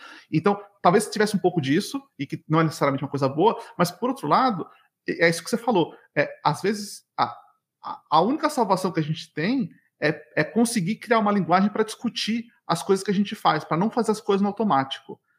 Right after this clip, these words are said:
pra não fazer as coisas simplesmente porque a gente tá fazendo. E, e essa, esse tipo de meta-piada, ou mesmo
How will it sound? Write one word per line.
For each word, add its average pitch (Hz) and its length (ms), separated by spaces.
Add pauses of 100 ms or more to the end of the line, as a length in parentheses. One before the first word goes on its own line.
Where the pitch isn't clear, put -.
(180)
pra 139 100
não 160 180
fazer 202 260
as 175 100
coisas 180 280
simplesmente 180 380
porque 196 140
a - 20
gente - 80
tá 190 80
fazendo. 165 480 (240)
E, 170 240
e 175 140
essa, 226 280
esse 196 160
tipo - 240
de 160 240 (400)
meta-piada, 147 840
ou 151 60
mesmo 202 280